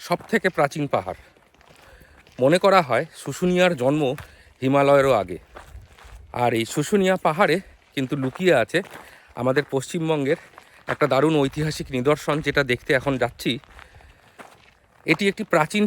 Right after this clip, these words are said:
শিলালিপি। শিলা মানে পাথর, লিপি মানে লেখা,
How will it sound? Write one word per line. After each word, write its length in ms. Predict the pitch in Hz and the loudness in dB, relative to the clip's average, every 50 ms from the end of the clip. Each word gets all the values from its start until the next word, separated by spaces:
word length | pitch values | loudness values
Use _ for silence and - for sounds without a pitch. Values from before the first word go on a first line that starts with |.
| - - | 0 -2
শিলালিপি। 540 | - 196 180 185 170 135 113 - - - - - - - _ _ _ _ _ _ _ _ _ _ _ _ - _ - - - - | 0 4 6 6 6 4 0 -8 -12 -16 -16 -18 -20 -20 _ _ _ _ _ _ _ _ _ _ _ _ -20 _ -20 -16 -10 -6
শিলা 220 | - 175 170 170 160 | 0 4 4 4 4
মানে 140 | 156 147 147 135 - | 4 0 0 0 0
পাথর, 280 | 143 147 - 190 202 214 190 - - - | -2 -2 2 2 2 2 2 -2 -10 -8
লিপি 200 | 123 127 - 151 135 135 | -8 -6 -4 -2 0 0
মানে 160 | 131 127 120 127 | 0 0 2 0
লেখা, 220 | 135 - - 180 | -2 0 0 -2